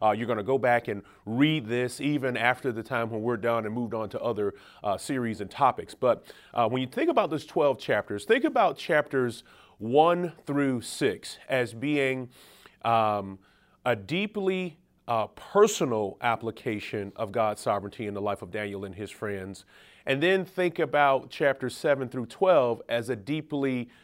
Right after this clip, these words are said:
global or very global. All right, so chapters one through six, very local application of the truth of God's sovereignty, and verses, or excuse me, in chapters seven through twelve, a very global application, but still has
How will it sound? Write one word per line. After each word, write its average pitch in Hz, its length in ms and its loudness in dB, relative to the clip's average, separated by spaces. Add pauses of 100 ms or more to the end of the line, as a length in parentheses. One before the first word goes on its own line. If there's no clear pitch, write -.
(200)
global 139 640 2 (220)
or 120 140 4
very 127 240 2
global. 131 580 4 (220)
All 131 80 6
right, 139 160 4
so 120 380 2 (160)
chapters 131 400 2
one 143 200 0
through 127 220 -4
six, 202 480 4 (180)
very 117 420 0
local 147 600 6
application 113 840 -2 (400)
of 117 100 2
the 110 80 -4
truth 120 380 -4
of 101 80 -4
God's 104 240 -2
sovereignty, 107 560 -4
and 113 240 -4
verses, 135 460 -2
or 120 120 -4
excuse 127 220 -6
me, 117 140 -4
in 104 80 -6
chapters 120 360 -2
seven 131 300 -2
through 120 140 -6
twelve, 131 420 2 (260)
a 123 80 2
very 139 200 4
global 156 680 6
application, 107 720 0
but 135 180 0
still 208 340 4
has 135 380 0